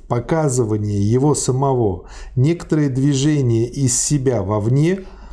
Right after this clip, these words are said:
но таким образом, что это вовне направленное бытие есть в такой же мере и сама внутренность, и тем самым представляет собой вместе с тем такое полагание, которое есть все только положенность,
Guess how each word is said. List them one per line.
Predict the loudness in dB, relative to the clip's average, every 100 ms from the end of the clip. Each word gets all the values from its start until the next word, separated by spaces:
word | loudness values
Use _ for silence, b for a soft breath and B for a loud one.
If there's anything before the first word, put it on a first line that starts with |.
| B
но | 0 2
таким | 2 0 0 2 2
образом, | 2 2 0 -2 -4 -6
что | -8 -2 -2 0
это | 0 0 2 0 0
вовне | 0 0 0 2 2 0 0
направленное | 0 0 -2 0 0 0 0 0
бытие | 0 0 0 0 2 2 2 2
есть | 0 2 2 0 -2
в |
такой | -2 2 2 2
же | 2
мере | 2 2 2
и | 0 -2
сама | -2 0 0 0
внутренность, | 2 2 0 0 -2 -2 -4 -8 B B B -2
и | 0
тем | 2 2 2
самым | 0 0 0 0
представляет | -2 0 0 2 2 2
собой | 0 0 2 2
вместе | 2 0 0 -2
с | -2
тем | 0 0
такое | 0 -2 0 0
полагание, | 0 -2 -2 0 0 0 -2
которое | -2 0 2 4 2
есть | 2 2 2 -2
все | -8 -2 -2
только | -2 0 0 0 -2
положенность, | -2 0 2 2 -2 -4 -8 -10